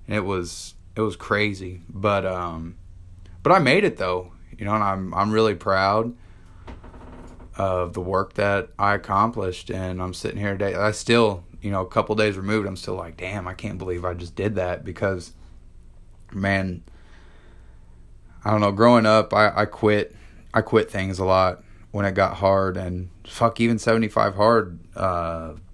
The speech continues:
two years ago, I tried it two or three different times, and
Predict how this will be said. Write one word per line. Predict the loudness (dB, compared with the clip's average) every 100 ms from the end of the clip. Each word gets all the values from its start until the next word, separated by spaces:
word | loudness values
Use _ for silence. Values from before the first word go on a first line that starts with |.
| -16
two | 0 2
years | 4 4 2
ago, | 4 4 2 -6 -6
I | -4
tried | 4 6 6
it | 0 -10 -14
two | 0 2
or |
three | 4 2
different | 2 0 0
times, | 4 4 0 -8 -10 -4
and | -4 -4